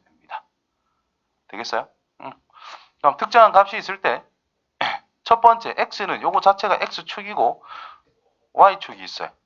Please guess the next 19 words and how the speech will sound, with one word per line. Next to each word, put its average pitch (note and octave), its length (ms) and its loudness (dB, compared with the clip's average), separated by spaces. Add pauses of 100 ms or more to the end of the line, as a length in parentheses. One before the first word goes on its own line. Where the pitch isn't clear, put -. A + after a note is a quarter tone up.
(1400)
함수값이겠지. D#3+ 920 -2 (280)
그죠? D3+ 240 -16 (340)
그러면 D#3 380 -2 (500)
어, B2 300 2
여기에 E3+ 540 -2 (260)
A가 F3+ 260 0
있다 B2+ 260 0
쳐가지고 C3 720 0
그래프가 C3 400 -6
이렇게 D3+ 280 -8
돼 F2+ 100 -14
있대. - 320 -20 (1400)
그러면은 D#3 400 -2
어떻게 G2+ 280 -6
돼? G2 220 -12 (2000)
자, - 160 -6
A의 G3 360 -2
좌극한을 F3+ 560 2
생각해보자. D#3+ 760 2